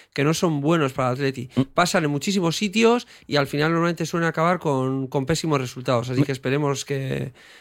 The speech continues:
Speaker 1: que esto no vaya más.
Speaker 2: Mira, Argoich, leo un mensaje y os doy otro, otra puntualización, que esa va a ser, eh, mía, ¿eh? Eh, tiene razón John, John Cruz Vázquez.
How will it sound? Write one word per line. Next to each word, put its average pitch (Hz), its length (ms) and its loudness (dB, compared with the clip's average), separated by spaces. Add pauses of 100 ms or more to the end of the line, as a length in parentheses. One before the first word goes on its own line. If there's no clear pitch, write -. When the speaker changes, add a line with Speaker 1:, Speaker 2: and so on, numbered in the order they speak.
(200)
Speaker 1:
que 139 80 4
esto 139 180 4
no 135 80 6
vaya 120 180 6
más. 113 160 0
Speaker 2:
Mira, 143 140 6
Argoich, 143 320 4
leo 156 200 6
un 180 40 2
mensaje 185 420 2
y 156 60 2
os 139 140 2
doy 165 120 2
otro, 135 880 2
otra 143 200 -2
puntualización, 113 760 0
que 123 100 -4
esa 135 200 4
va 131 100 4
a 131 40 2
ser, 127 200 0
eh, 113 140 2
mía, 110 340 0
¿eh? 233 100 -4 (360)
Eh, 127 680 4
tiene 196 180 4
razón 175 320 2
John, 117 300 0 (280)
John 123 160 2
Cruz 135 140 4
Vázquez. 104 460 -4